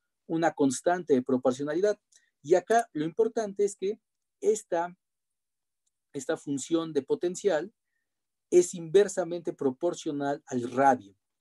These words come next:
Y eso tiene sentido, ¿no? O sea, tiene sentido desde el punto de vista ya sea de los cuerpos celestes, de los planetas, pero también de las partículas. Vean que entre más grande sea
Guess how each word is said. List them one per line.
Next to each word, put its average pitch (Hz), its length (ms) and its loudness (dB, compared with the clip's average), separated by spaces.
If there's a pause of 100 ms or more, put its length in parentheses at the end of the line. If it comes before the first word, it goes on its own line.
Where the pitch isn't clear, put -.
(260)
Y 196 180 2
eso 254 160 2
tiene 226 200 -2
sentido, 196 500 0
¿no? 185 100 -6
O 185 40 -4
sea, 160 120 0
tiene 165 260 -6
sentido 151 420 -2
desde 131 200 2
el 110 60 -10
punto 135 260 -2
de 123 80 4
vista 127 300 4
ya 117 140 -2
sea 131 180 2
de 120 80 2
los 107 160 -10
cuerpos 127 400 2
celestes, 120 520 -6
de 135 80 -8
los 113 140 -18
planetas, 127 580 -4 (440)
pero 147 200 6
también 160 400 0
de 160 80 -2
las 143 160 0
partículas. 151 580 -2
Vean 147 180 -4
que 180 220 -2 (600)
entre 156 420 2
más 220 320 2
grande 214 440 4
sea 151 640 0